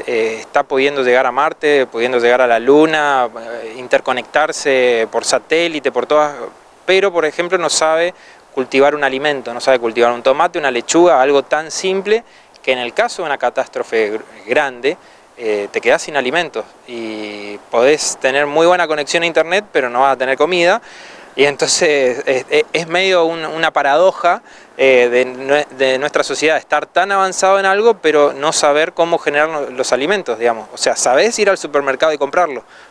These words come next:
pero no sabés cómo cultivarlos, cómo cuidar, o sea, tener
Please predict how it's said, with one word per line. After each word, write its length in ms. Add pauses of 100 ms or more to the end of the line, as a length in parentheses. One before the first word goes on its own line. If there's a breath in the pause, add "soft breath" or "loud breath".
pero 140
no 120
sabés 260
cómo 240
cultivarlos, 720
cómo 220
cuidar, 420
o 100
sea, 160
tener 380